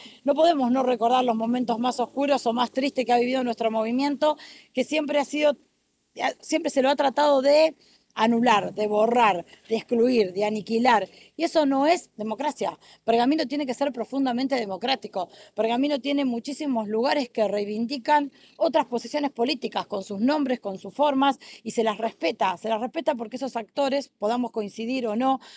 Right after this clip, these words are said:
con su mirada, con lo que han hecho o no por el país o por la ciudad, significan la construcción democrática que ha hecho un pueblo. Y Néstor también es eso. Eh, y Néstor es muchísimo, es muy importante para un montón de personas. Para mi generación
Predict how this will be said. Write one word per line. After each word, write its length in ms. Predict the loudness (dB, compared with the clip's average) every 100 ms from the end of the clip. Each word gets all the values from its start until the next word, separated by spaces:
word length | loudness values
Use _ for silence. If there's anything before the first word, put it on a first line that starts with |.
| -20 -4
con 160 | -4
su 140 | -2 -6
mirada, 380 | 0 4 4
con 160 | 0 -6
lo 100 | -6
que 100 | -2
han 120 | -2
hecho 280 | -2 -2 -2
o 60 | -2
no 140 | -4
por 160 | -4 -6
el 100 | -6
país 360 | -4 -4 -4
o 60 | -6
por 120 | -8
la 100 | -10
ciudad, 380 | -6 -2 0 -2 -6 -20 -12
significan 640 | -6 -2 -2 -4 -4 -4
la 80 | -4
construcción 460 | -6 -12 -8 -6 -4
democrática 600 | -4 -6 -8 -8 -10 -6
que 100 | -6
ha 40 |
hecho 160 | -6 -8
un 120 | -8
pueblo. 420 | -8 -6 -8 -12 -14 -20 -6
Y 120 | 0
Néstor 320 | 0 0 -4
también 420 | -4 -4 -2 -4
es 160 | -4 -8
eso. 300 | -10 -10 -14 _ -20 -20
Eh, 360 | -6 -2 -2 -4
y 80 | -4
Néstor 280 | -4 -4 -4
es 140 | -4
muchísimo, 500 | -6 -6 -8 -8 -8 -6
es 120 | -6 -4
muy 120 | -6
importante 440 | -6 -6 -4 -4
para 220 | -4 -4
un 100 | -4
montón 360 | -6 -6 -6 -4
de 100 | -4
personas. 520 | -6 -6 -4 -2 -4 _ -12 0
Para 220 | 2 2
mi 120 | 0
generación 640 | -2 -2 -2 -2 -2 -4